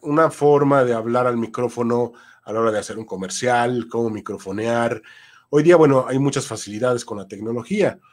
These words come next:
pero imagínate hace unos años, cuando no existía toda esa tecnología, era de verdad mágico el ver trabajar a los locutores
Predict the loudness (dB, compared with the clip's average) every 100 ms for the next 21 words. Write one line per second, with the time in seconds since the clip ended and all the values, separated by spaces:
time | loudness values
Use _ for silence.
0 | _ _ _ -2 2 4 2 0 -2 -2
1 | -4 -4 -2 -2 -2 -2 -2 -2 -6 -4
2 | -4 -4 -4 -10 -6 -6 -6 -10 -10 -12
3 | -12 -12 -12 -6 0 0 -2 -12 _ _
4 | _ -6 0 0 -2 -4 -2 -2 0 -2
5 | -4 -10 -2 0 0 -2 -12 -2 -2 -2
6 | -4 -4 -2 -2 -2 -2 -2 -4 -4 -6
7 | -12 -14 -10 -4 -4 -4